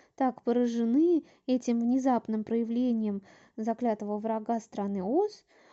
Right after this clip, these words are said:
что стояли молча и смотрели на него, как зачарованные, содрогаясь при виде его лютой злобы. Ругеда захихикал. Он выпил воду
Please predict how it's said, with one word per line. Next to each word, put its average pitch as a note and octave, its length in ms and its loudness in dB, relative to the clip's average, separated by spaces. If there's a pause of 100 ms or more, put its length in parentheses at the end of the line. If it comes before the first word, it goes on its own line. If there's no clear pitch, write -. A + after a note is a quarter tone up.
(160)
что - 180 0
стояли G4+ 460 6
молча D4 460 4
и - 20 -4
смотрели D4 560 2
на C4+ 100 2
него, B3+ 280 2
как D#4+ 180 0
зачарованные, C4 960 0
содрогаясь A3 720 0
при A#3 160 -6
виде G#3+ 280 -6
его G#3 200 -2
лютой G3+ 320 -4
злобы. F#3+ 480 -10 (420)
Ругеда B3 520 2
захихикал. A#3+ 920 -4
Он C#4 160 0
выпил A#3 340 0
воду D#4+ 440 2